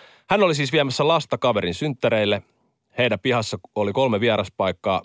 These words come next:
ja joku setä oli bemarinsa kanssa poikittain sit siinä, ettei ruutuihin Jonnon auto mahtunut. No, hän jäi odottelee, että kai tää herra tajuu sit tehdä tilaa, kattelee ikkunasta ja oottelee. No,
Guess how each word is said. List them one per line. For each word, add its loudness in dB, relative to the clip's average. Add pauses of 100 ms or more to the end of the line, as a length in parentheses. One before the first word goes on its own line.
ja 0
joku -2
setä 0
oli 0
bemarinsa 0
kanssa -4
poikittain -4
sit -10
siinä, -6 (440)
ettei 0
ruutuihin -2 (380)
Jonnon 0
auto 0
mahtunut. -2 (320)
No, 2 (160)
hän 0
jäi 2
odottelee, 0
että -6 (680)
kai 0
tää 0
herra 0
tajuu -2
sit -12
tehdä -2
tilaa, 0 (680)
kattelee -2
ikkunasta -6
ja 0
oottelee. -4
No, -6